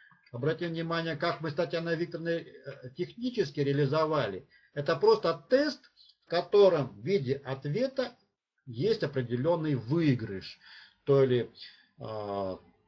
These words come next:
такой процент скидки, то ли вообще бесплатное обучение, то ли еще какая-то бесплатность. Это тоже элемент игры, я делюсь практикой. Теперь, э, теперь, э,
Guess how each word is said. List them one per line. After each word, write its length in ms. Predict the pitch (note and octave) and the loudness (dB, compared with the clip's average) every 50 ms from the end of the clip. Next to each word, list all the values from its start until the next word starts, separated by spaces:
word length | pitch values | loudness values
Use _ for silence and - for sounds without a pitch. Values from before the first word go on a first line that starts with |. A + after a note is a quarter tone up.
| _ _ - | _ _ -20
такой 340 | - - - - A3+ A#3 | -20 4 8 10 10 10
процент 460 | A3+ G#3 G#3+ G#3 G#3 - G3+ G3 F#3 D3 | 10 8 6 6 6 6 4 4 4 2
скидки, 440 | - - F3+ F3 D#3+ - - C3+ | -4 -6 -4 -4 -4 -4 -4 -8
то 200 | C3 - - A#2 | -8 -6 -6 -8
ли 80 | G2+ G#2 | -6 -6
вообще 280 | F#2+ - - - A#3+ B3+ | -8 -6 -2 0 2 2
бесплатное 720 | G3 G3+ A3+ A3 - - G#3 G3 G3 F#3+ - F#3+ F#3 F3 | 4 2 2 0 2 2 4 4 4 4 2 0 -2 -2
обучение, 720 | E3 D#3 D3+ D#3+ D3 - - D#3+ D#3+ D3+ D3 C#3 B2 A2+ | -2 -2 -6 -8 -8 -6 -4 -2 0 0 0 0 -2 -4
то 260 | - - - A#2 A2+ G#2+ | -6 -8 -8 -6 -6 -6
ли 180 | G2+ G2+ F#2 | -6 -8 -10
еще 260 | F2 - - G#3 A#3 A#3 | -10 0 4 4 4 6
какая-то 540 | A3+ A3 G#3 - G#3 G3 G3 F#3+ - F3+ E3 | 4 2 2 4 4 4 4 4 4 0 -2
бесплатность. 800 | D3 E3 D#3 - - E3+ E3 D#3+ D#3 C#3+ - C#3+ C3+ B2+ - - _ - - _ _ _ | -2 -4 -6 -6 -4 -2 0 0 0 0 -2 -4 -6 -6 -8 -14 _ -20 -20 _ _ _
Это 300 | - F3+ G#3 G#3+ G#3+ A3+ | 0 2 2 2 2 -2
тоже 480 | G#3+ - - C#3 C#3+ D3 B2+ D3 D3 - | -4 -2 0 0 2 2 2 -2 -4 -6
элемент 520 | - C3 C3 C3 B2+ A#2+ B2+ C#3 C3 B2 - | -6 -6 -4 -2 -2 -2 -2 -2 0 0 0
игры, 420 | C3+ B2+ C#3 D3 F#3 G#3+ A#3+ A#3 - | 0 2 4 6 6 6 6 4 -2
я 440 | D3 B2 A2+ A#2 C3+ D#3 E3+ D#3 C#3+ - - _ _ _ | -6 -6 -2 -2 -2 -2 -2 -6 -10 -14 -18 _ _ _
делюсь 440 | - G#2+ B2 B2 A#2+ B2 C3+ C3+ C3 | -6 -2 0 0 2 2 0 -2 -4
практикой. 580 | - - A#2 A2 - - - - - - - - _ _ _ _ _ _ | -6 -6 -6 -6 -6 -10 -16 -18 -18 -20 -20 -20 _ _ _ _ _ _
Теперь, 480 | - - D3 C#3+ E3+ G3+ A3 G#3 G#3 G#3 - | -6 -4 -2 4 8 8 10 8 8 4 -2
э, 460 | D#3+ D#3 D#3 D#3 D#3 D3+ D3+ D3 C#3+ D3 | -6 -4 -2 -2 0 0 0 0 0 0
теперь, 400 | D3 D3 C#3+ D3 F3 F3+ F#3 F3+ F3 | -2 -2 0 2 2 4 4 4 2
э, 220 | - D3+ D3 C#3+ | 0 0 0 0